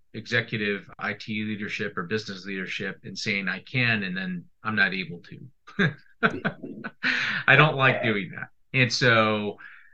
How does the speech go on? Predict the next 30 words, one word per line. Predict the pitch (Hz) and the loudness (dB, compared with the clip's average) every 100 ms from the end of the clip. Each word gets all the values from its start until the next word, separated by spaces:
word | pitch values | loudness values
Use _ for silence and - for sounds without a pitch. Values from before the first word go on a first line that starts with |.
| - | -4
uh, | 113 110 | 2 2
that's | 120 151 151 139 | 6 6 6 2
really | 135 127 | 2 2
important. | 110 - 104 107 104 113 117 | 0 -4 -8 -8 -8 -8 -10
And | 147 139 | -2 2
it's | 131 | 2
the | 139 | 2
same | - 160 165 | 0 2 4
as | 165 120 | 2 2
when | 135 131 | 0 2
I | 120 | 2
used | 120 123 117 | 2 -2 -2
to | 123 | -4
work | 117 120 113 | -2 -2 -4
for | - 120 117 113 - | -8 -4 0 0 0
a | 104 107 101 - | -4 -8 -10 -10
technology | 117 - 113 117 107 | -8 -2 0 0 -2
company | - 113 110 98 | -4 -6 -6 -6
selling | - 107 107 | -4 -4 -4
a | 98 | -6
product, | - 131 160 87 - - | -6 -2 0 -2 -6 -12
the | - | -8
same | - 139 120 | -4 -2 -4
thing. | - 165 180 - - - | -4 -6 -6 -10 -16 -12
It's | - | -2
like, | 113 113 - | -2 -2 -10
the | 110 | -18
product's | - 143 190 - | -4 -2 -2 -4
gotta | 160 135 | -6 -6
work, | 95 110 185 - - | -8 -8 -6 -6 -10